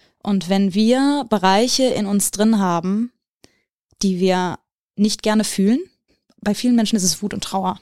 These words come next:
Das sind eigentlich so, weil wir meistens sagen, das sind keine angenehmen Sachen, die wir gerne fühlen. Das heißt, wenn wir da vor allem als Kinder viel von gespürt haben, wenn das zu viel ist, splitten wir das irgendwann ab. Und dann ist das auch, dann merken wir das irgendwann gar nicht mehr, dass wir dazu vielleicht keinen Zugriff mehr haben.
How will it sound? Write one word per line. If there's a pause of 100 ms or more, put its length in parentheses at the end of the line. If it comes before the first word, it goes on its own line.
(120)
Das
sind
eigentlich
so,
weil
wir
meistens
sagen,
das
sind
keine
angenehmen
Sachen,
die
wir
gerne
fühlen.
Das
heißt, (1080)
wenn
wir
da
vor
allem
als
Kinder
viel
von
gespürt
haben, (420)
wenn
das
zu
viel
ist,
splitten
wir
das
irgendwann
ab. (580)
Und
dann
ist
das
auch,
dann
merken
wir
das
irgendwann
gar
nicht
mehr,
dass
wir
dazu
vielleicht
keinen
Zugriff
mehr
haben.